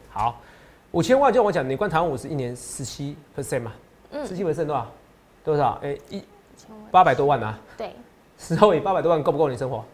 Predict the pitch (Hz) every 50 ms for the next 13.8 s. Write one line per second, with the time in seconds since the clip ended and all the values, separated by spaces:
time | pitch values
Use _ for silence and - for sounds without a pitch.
0 | - _ - - 254 269 254 254 - 320 285 240 233 254 277 269 277 262 330 -
1 | - - - - 403 480 523 - 392 320 - 403 381 - - - - - - -
2 | - - 196 202 208 196 254 262 240 262 269 233 185 170 196 208 190 170 143 123
3 | 131 - 214 220 208 214 214 214 208 165 147 113 113 - - - 165 180 185 220
4 | 220 180 160 - 165 170 170 170 165 151 156 160 156 131 139 143 - - 196 170
5 | 139 135 - 160 139 135 131 131 131 131 127 131 131 127 131 117 - - - -
6 | - _ - 240 269 - 302 277 262 277 262 208 185 220 202 160 151 - 208 208
7 | 214 208 214 220 208 175 180 160 165 156 143 135 - - - - - - 190 175
8 | 175 - - - - - - - - 156 131 - 233 180 170 165 165 160 165 156
9 | 151 131 139 147 147 143 - - - _ _ - - - 151 143 147 - 208 180
10 | 170 170 165 220 185 147 151 165 147 135 139 139 160 156 131 120 - 113 110 110
11 | - - _ _ _ _ - - 196 190 190 165 165 156 147 127 131 117 123 123
12 | 127 - - - - - - _ _ - - - 196 180 170 165 139 127 143 139
13 | 151 147 123 120 - 160 147 131 135 127 117 131 123 123 110